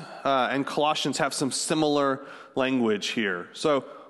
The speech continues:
Ephe-, the letter to the Ephesians and the letter to Colossians were probably written at the same time. Paul is in prison in Rome. He is writing back to a church he founded in Ephesus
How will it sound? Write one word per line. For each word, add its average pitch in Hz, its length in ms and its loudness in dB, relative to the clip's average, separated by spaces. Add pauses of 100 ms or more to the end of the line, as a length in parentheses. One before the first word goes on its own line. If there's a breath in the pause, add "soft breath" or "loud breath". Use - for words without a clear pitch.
(120)
Ephe-, 147 400 -2
the 139 120 4
letter 151 260 4
to 185 120 0
the 170 80 4
Ephesians 165 540 2
and 120 120 2
the 117 80 2
letter 147 260 4
to 175 140 -2
Colossians 156 600 0
were 123 80 2
probably 147 500 0
written 151 340 2
at 147 120 -2
the 151 80 0
same 151 340 -2
time. 143 540 -2 (240 loud breath)
Paul 147 320 0
is 131 180 0
in 135 200 0
prison 160 440 0
in 127 160 -2
Rome. 147 400 2
He 135 160 0
is 120 140 0
writing 139 480 2
back 147 280 0
to 143 120 2
a 127 60 2
church 143 440 0 (240 loud breath)
he 147 140 -4
founded 165 640 0
in 139 160 0
Ephesus 185 680 0